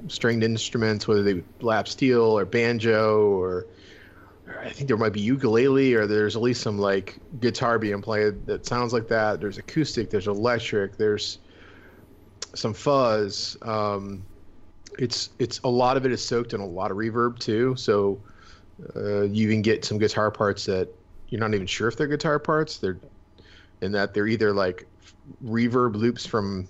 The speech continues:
the guitar that's being played, and they create these, like, atmospheric sounds, and or they're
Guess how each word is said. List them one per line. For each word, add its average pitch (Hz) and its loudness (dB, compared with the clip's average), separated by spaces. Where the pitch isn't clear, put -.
the 107 0
guitar 123 0
that's 104 -2
being 117 -4
played, 135 2
and 107 -2
they 95 -4
create 110 -4
these, 98 -4
like, 101 -4
atmospheric 104 -2
sounds, 180 2
and 107 0
or 107 4
they're 101 2